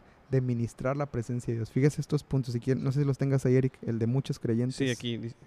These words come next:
Speaker 2: bueno, dice, "Muchos creyentes todavía tienen la idea de entrar a su presencia, individualmente o en grupo, tan solo con la actitud de extraer en vez de contribuir.
Speaker 1: Órale.
Speaker 2: Sin embargo, si todos personalmente aceptamos nuestra responsabilidad de ser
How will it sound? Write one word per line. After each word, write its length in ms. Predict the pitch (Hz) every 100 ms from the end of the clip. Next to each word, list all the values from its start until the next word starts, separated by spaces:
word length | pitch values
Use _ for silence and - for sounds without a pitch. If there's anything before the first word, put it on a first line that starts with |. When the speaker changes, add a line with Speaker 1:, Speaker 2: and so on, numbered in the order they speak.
| -
Speaker 2:
bueno, 240 | 120 110 107 - -
dice, 220 | 120 127
"Muchos 260 | 131 - 160
creyentes 480 | 131 123 143 156 -
todavía 260 | 139 139
tienen 340 | 135 135 135 123
la 60 |
idea 500 | 117 123 139 156 165 - _
de 120 | - 117
entrar 380 | 113 - 135
a 60 | 151
su 160 | - -
presencia, 640 | 110 - 117 117 - 131 -
individualmente 720 | 120 113 113 117 123 127 127
o 100 | 120
en 80 | 117
grupo, 340 | 143 151 117 - _
tan 160 | 110 110
solo 260 | 131 147
con 140 | 151 139
la 80 | 131
actitud 560 | - - 107 - 185 -
de 120 | 131
extraer 580 | 123 - 120 110 151 185 -
en 160 | 127 113
vez 160 | 117
de 120 | 123 123
contribuir. 600 | 120 113 120 117 170 151 _ _ -
Speaker 1:
Órale. 180 | 113 90
Speaker 2:
Sin 160 | 98 117
embargo, 460 | 110 117 117 110 - _ -
si 180 | - 113
todos 340 | 127 147 170
personalmente 880 | - 123 - 117 123 135 139 143 139
aceptamos 520 | 127 117 117 123 127
nuestra 440 | 120 120 117 117
responsabilidad 880 | 110 117 - 113 - 110 110 110 120
de 140 | 123 117
ser 320 | - 123